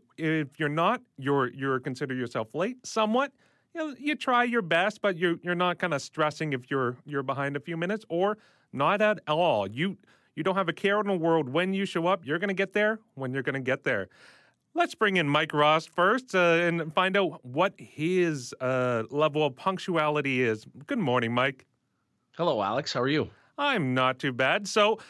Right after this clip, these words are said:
Speaker 1: I posed a question to you. How punctual are you?
Speaker 2: I am very much the, um, in, in the camp of if you're not early, you're late.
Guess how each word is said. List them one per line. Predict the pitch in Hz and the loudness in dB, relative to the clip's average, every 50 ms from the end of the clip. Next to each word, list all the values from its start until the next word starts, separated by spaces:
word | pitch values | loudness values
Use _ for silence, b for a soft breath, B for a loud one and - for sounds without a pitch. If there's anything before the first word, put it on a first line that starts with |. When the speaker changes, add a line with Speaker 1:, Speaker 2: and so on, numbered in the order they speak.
| B B B B | B B B B
Speaker 1:
I | 180 175 180 | -2 -2 0
posed | 180 220 233 254 247 254 | 2 2 2 2 0 -2
a | - | 0
question | - 202 208 202 208 202 190 175 175 | 2 2 0 0 0 -2 -2 -2 -2
to | - 180 | -4 -4
you. | 175 151 127 113 | -4 -2 -2 -4
How | - - - - 240 269 294 294 | -6 -8 -6 -2 0 0 0 0
punctual | 254 - - 190 190 190 190 - - 165 156 156 147 147 139 120 - - | -2 -2 -2 0 0 0 -4 -4 -4 0 2 2 2 2 0 -4 -6 -2
are | 151 135 120 117 | 0 0 2 2
you? | 113 110 104 90 80 76 _ _ _ _ _ _ _ _ _ _ _ _ _ _ _ _ _ B B B B B B B B B B _ - | 0 -2 -2 -4 -4 -10 _ _ _ _ _ _ _ _ _ _ _ _ _ _ _ _ _ B B B B B B B B B B _ -2
Speaker 2:
I | 113 123 143 160 | -2 0 0 0
am | 170 170 - 160 135 123 113 104 | -2 -2 -2 -4 -4 -4 -4 -4
very | 98 110 117 131 135 135 | -2 -2 -2 0 0 -2
much | 117 113 107 107 113 - - - - - - - - - _ | -2 0 -2 -2 -2 -4 -8 -10 -8 -8 -8 -8 -10 -12 _
the, | - 101 98 104 101 101 98 98 98 98 98 98 92 92 - - | -14 -8 -6 -4 -4 -4 -4 -4 -4 -4 -4 -2 -2 -4 -4 -6
um, | 95 90 90 90 90 87 87 87 87 87 82 - _ - | -8 -6 -6 -6 -6 -8 -8 -8 -8 -8 -10 -10 _ -4
in, | - 113 120 | -2 -2 -2
in | 123 - 117 110 | 0 0 0 0
the | 107 | 0
camp | 104 - - - 123 123 123 - | -2 -4 -4 -2 -2 -2 -2 -2
of | 117 98 - - | -4 -6 -4 -2
if | 113 113 110 - - | -4 -4 -4 -2 -2
you're | 110 104 | 0 0
not | 101 101 101 104 117 131 - | 2 2 2 0 -2 -2 -2
early, | - 117 120 117 127 135 131 - - _ - - | -2 -2 0 0 0 -2 -2 -4 -6 _ -10 -8
you're | 104 92 | -6 -6
late. | 92 87 82 90 87 85 - - - - - | -4 -2 0 0 0 0 -2 -6 -14 -14 -14